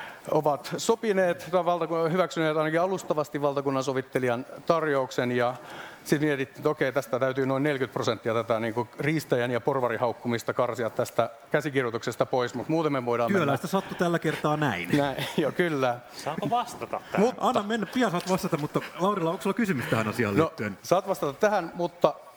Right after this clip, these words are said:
Speaker 1: mennään kuitenkin, äh, mennään kuitenkin tähän tilanteeseen, vaikka, äh, nyt alustava sopu on olemassa, mutta tilanne ei missään tapauksessa ole, ole ohi. On näitä työtaistelu-, äh, ilmoituksia on tullut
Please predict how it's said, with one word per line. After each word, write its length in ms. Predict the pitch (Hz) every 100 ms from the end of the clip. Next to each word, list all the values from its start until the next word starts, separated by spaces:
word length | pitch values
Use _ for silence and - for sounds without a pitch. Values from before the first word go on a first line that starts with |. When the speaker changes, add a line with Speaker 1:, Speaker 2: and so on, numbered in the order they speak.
| - - - - -
Speaker 1:
mennään 280 | 185 214 202
kuitenkin, 560 | 208 214 185 147 139 - - - -
äh, 440 | - 147 135 135
mennään 240 | 190 208 196
kuitenkin 380 | 196 208 180
tähän 180 | 165 165
tilanteeseen, 640 | 185 185 160 147 131 139 127
vaikka, 320 | 156 - 147 - -
äh, 580 | - 147 135 131 127 160 - - -
nyt 220 | 180 175
alustava 460 | 180 208 180 156 143
sopu 280 | 170 151 127
on 80 |
olemassa, 580 | 120 147 190 175 - 151 -
mutta 320 | 160 - 160
tilanne 400 | - 185 156 147
ei 80 | 139
missään 320 | 156 - 139
tapauksessa 540 | 127 131 123 135 - 127
ole, 220 | 131 131 -
ole 200 | 175 165
ohi. 340 | 165 170 143 117
On 260 | 139 151 139 - - - - -
näitä 220 | 151 143
työtaistelu-, 720 | 139 175 165 139 - 143 131 131
äh, 220 | 143 123 151
ilmoituksia 500 | 165 156 143 - 131
on 120 | 131
tullut 340 | 151 139 131